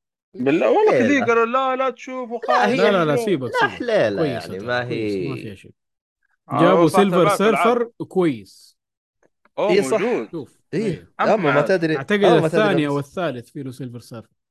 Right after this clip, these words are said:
Speaker 1: لا،
Speaker 2: أصلا
Speaker 1: ما أدري.
Speaker 2: ال-،
Speaker 1: أعتقد
Speaker 2: لا،
Speaker 1: طلع
Speaker 2: الظاهر
Speaker 1: في الفرين أصلا، صح؟ Silver س-، آه،
Speaker 2: لا،
Speaker 1: س-،
Speaker 2: الثاني،
Speaker 1: آه.
Speaker 2: الثاني، الثاني. طلع silver الثاني.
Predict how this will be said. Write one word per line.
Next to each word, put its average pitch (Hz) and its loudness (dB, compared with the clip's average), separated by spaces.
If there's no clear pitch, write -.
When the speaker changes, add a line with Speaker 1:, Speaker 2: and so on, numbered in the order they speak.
Speaker 1:
لا، 202 4
Speaker 2:
أصلا - 4
Speaker 1:
ما 233 2
أدري. 107 -10
Speaker 2:
ال-، 120 -4
Speaker 1:
أعتقد 196 0
Speaker 2:
لا، 165 -2
Speaker 1:
طلع 156 0
Speaker 2:
الظاهر - 0
Speaker 1:
في 220 -4
الفرين 233 0
أصلا، 143 -2
صح؟ 220 -4
Silver 143 -4
س-، - -10
آه، 120 0
Speaker 2:
لا، 143 2
Speaker 1:
س-، - -4
Speaker 2:
الثاني، 139 -4
Speaker 1:
آه. - -8
Speaker 2:
الثاني، 110 -6
الثاني. 95 -8
طلع 110 -6
silver 104 -12
الثاني. 95 -12